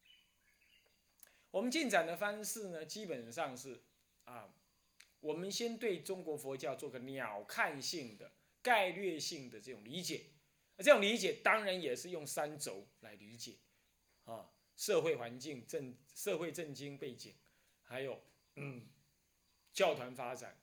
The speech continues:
还有政经，呃，还有呢，教理思想演变，好，三个为主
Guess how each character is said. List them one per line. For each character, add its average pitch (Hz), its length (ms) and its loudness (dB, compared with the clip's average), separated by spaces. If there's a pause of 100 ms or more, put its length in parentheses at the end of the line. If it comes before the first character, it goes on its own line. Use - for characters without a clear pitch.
(160)
还 117 160 -12
有 113 120 -10
政 131 260 -6
经， 123 200 -12
呃， 131 240 -8
还 117 180 -6
有 120 160 -8
呢， 110 60 -16 (160)
教 151 200 0
理 107 120 -12
思 131 300 -12
想 117 180 -8 (360)
演 117 240 -10
变， - 260 -8 (600)
好， - 180 -20 (420)
三 127 240 -10
个 117 60 -12
为 113 140 -12
主 104 140 -16